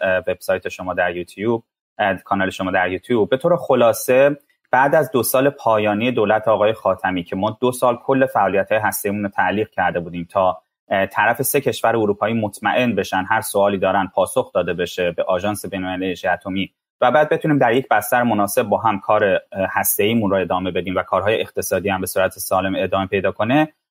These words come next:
آمریکای زمان بوش به خاطر اینکه حمله کرده بود به منطقه خاورمیانه، دو طرف کشور ما افغانستان و عراق رو اشغال کرده بود، یک احساس قدرتی می‌کرد که می‌تونه این حق قانونی که قانون بین‌الملل هست رو از ایران بگیره.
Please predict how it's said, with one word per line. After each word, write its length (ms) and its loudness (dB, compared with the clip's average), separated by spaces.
آمریکای 600 4
زمان 460 2
بوش 420 0
به 80 -2
خاطر 260 0
اینکه 200 0
حمله 320 0
کرده 280 0
بود 140 0
به 80 -4
منطقه 380 0
خاورمیانه، 640 -2
دو 160 -2
طرف 340 2
کشور 420 0
ما 160 0
افغانستان 500 -2
و 60 0
عراق 300 2
رو 80 -4
اشغال 300 -2
کرده 280 -2
بود، 220 0
یک 180 0
احساس 380 2
قدرتی 500 0
می‌کرد 380 0
که 80 -2
می‌تونه 280 0
این 80 2
حق 320 0
قانونی 540 2
که 100 -2
قانون 360 2
بین‌الملل 580 0
هست 220 -2
رو 60 4
از 140 0
ایران 240 0
بگیره. 320 -10